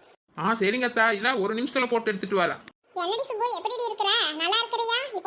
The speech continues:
Speaker 2: உடம்புக்கு தேவலையா? ஆ, இப்ப கொஞ்சம் பரவாயில்ல ராமாயி. அன்னைக்கு ரொம்ப முடியாம போச்சுடி. கிடையா கரையில படுத்துட்டு இருந்தேன் பாரு ஒரு வாரமா. பாவம், இந்த ரங்கா தான் வந்து அப்பப்ப வந்து ஏதோ கஞ்சியெல்லாம் வச்சு கொடுத்துட்டு காப்பி தண்ணியெல்லாம் போட்டு கொடுத்துட்டு போயிட்டு இருந்தா.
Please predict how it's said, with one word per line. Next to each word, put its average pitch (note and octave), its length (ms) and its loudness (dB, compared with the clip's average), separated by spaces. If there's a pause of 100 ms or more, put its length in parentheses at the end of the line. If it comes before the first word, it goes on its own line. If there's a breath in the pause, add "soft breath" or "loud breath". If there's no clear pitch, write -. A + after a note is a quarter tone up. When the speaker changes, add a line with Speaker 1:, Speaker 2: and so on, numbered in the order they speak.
Speaker 2:
உடம்புக்கு A4 300 -2
தேவலையா? A4+ 380 0 (600)
ஆ, G4 220 0
இப்ப G#4+ 220 -6
கொஞ்சம் G#4 240 -2
பரவாயில்ல A#4+ 420 0
ராமாயி. A4+ 380 0 (280)
அன்னைக்கு F#4 300 -2
ரொம்ப F4+ 140 -2 (100)
முடியாம A#4+ 360 -2
போச்சுடி. A#4 360 -2 (260)
கிடையா G#4+ 400 0
கரையில A#4 340 -2
படுத்துட்டு G#4+ 340 -4
இருந்தேன் A4 260 -2
பாரு G#4 200 0
ஒரு G4+ 140 0
வாரமா. G#4 300 0 (340)
பாவம், G4 260 0
இந்த F#4+ 120 -2
ரங்கா G4+ 280 0
தான் B4 200 -2
வந்து A#4 180 0
அப்பப்ப G#4+ 320 -2
வந்து A4 220 0 (300)
ஏதோ G#4 140 -4
கஞ்சியெல்லாம் G#4+ 460 0
வச்சு G#4 160 -6
கொடுத்துட்டு G#4+ 340 -4
காப்பி G#4 200 -4
தண்ணியெல்லாம் G#4 340 -2
போட்டு G#4+ 220 -2
கொடுத்துட்டு G#4 320 -6
போயிட்டு G4+ 240 0
இருந்தா. G#4 200 0